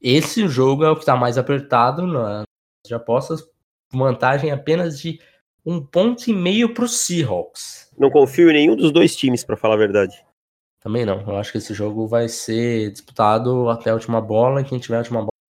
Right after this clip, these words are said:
Speaker 2: E aí eu vou com o Seattle Seahawks por um fator. Como eu tenho um empate muito grande, eu gosto do Cars-, do Carson Wentz,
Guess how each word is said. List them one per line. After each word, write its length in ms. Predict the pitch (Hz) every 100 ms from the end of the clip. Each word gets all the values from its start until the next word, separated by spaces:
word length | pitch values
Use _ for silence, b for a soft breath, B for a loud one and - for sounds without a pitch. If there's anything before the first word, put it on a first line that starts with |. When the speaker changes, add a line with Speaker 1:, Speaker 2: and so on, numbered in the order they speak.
| _ _ _ _ _
Speaker 2:
E 140 | 117 127
aí 160 | 127
eu 100 | 139
vou 140 | 131 147
com 140 | 147
o 40 |
Seattle 340 | 135 147 131 143
Seahawks 600 | 147 117 113 127 - - _ _ _ _
por 80 | 139
um 80 | 165
fator. 400 | 156 151 107 90 - _
Como 200 | - 165
eu 100 | 175
tenho 260 | - 170 160
um 120 | 147
empate 480 | 143 135 143 143 135
muito 180 | 135 113
grande, 300 | 120 156 139
eu 60 |
gosto 260 | 113 139 -
do 80 | 135
Cars-, 340 | 131 127 -
do 360 | - 117 104 101
Carson 380 | 120 117 123 110
Wentz, 360 | 127 - -